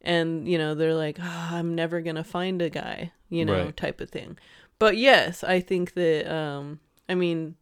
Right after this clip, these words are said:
Speaker 1: this has been, <laughs> people have, have said these types of things for years,
Speaker 2: Mm-hmm.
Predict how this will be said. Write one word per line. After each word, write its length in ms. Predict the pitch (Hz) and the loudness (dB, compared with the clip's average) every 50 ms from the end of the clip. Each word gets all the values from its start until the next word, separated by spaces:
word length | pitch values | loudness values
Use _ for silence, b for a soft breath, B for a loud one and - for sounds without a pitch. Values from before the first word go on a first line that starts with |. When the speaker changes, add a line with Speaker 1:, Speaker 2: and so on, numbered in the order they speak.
| _ _ _ - | _ _ _ 0
Speaker 1:
this 240 | 185 196 196 - - - | 0 0 0 0 0 2
has 200 | 220 208 180 165 - - _ _ | 2 2 2 0 -8 -14 _ _
been, 520 | - 202 214 226 226 226 214 208 208 214 - _ | 6 8 8 8 6 4 4 0 0 -2 -2 _
<laughs> 160 | 285 269 262 B B B B B B B B B _ 320 - - - - _ _ _ _ - 185 | 2 2 2 B B B B B B B B B _ -16 -16 -16 -20 -20 _ _ _ _ -14 -6
people 420 | - - 262 277 262 - 269 262 | -2 0 0 0 2 2 4 4
have, 400 | 294 254 226 214 202 196 190 185 - b b b b b b b b _ | 6 6 6 6 6 4 2 -2 -6 b b b b b b b b _
have 280 | - 196 214 202 180 | 2 4 4 4 2
said 360 | - - - 247 247 240 214 | 0 4 8 8 8 8 8
these 240 | 202 220 202 190 - | 4 2 0 0 -2
types 340 | - - 190 160 160 - - | 0 0 0 0 0 0 0
of 120 | 180 170 - | -2 0 0
things 340 | - 165 165 170 170 - - | 0 -2 -2 -2 -4 -6 -6
for 200 | - - 180 160 | -2 0 2 2
years, 840 | 160 165 170 175 196 220 233 196 165 - 123 139 156 180 196 220 | 2 0 0 -2 0 2 4 4 4 4 2 0 2 4 4 4
Speaker 2:
Mm-hmm. 280 | 208 185 101 95 90 | 2 0 -2 -2 -4